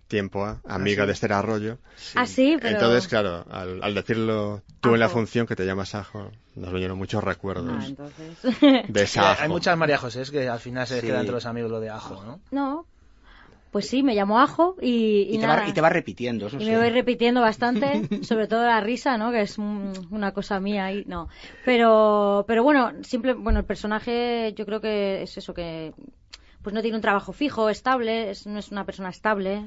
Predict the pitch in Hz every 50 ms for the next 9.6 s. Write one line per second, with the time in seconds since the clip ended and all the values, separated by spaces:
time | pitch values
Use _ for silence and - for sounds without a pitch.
0 | 202 - - 180 180 175 160 - - 175 160 175 180 180 180 175 165 165 165 -
1 | - - - - - - - - - - - - - - 190 - - 190 180 185
2 | 185 190 185 - - 185 185 185 180 - 190 185 180 180 180 175 175 165 160 170
3 | 165 - 226 240 233 214 214 214 190 180 180 175 - 196 190 190 190 185 - 202
4 | 190 - 208 202 - 185 170 160 151 143 135 - - - - - - - - -
5 | - - - - - - - - - - - - - - 214 208 196 - 262 269
6 | 269 233 208 185 180 247 277 254 208 214 220 240 254 247 247 214 214 214 208 196
7 | - 202 - - 196 185 175 214 254 269 254 247 247 240 240 226 208 190 185 185
8 | 175 175 175 170 160 - - 202 196 208 202 196 202 190 196 190 185 185 175 170
9 | 170 185 247 294 294 - - 247 247 254 254 262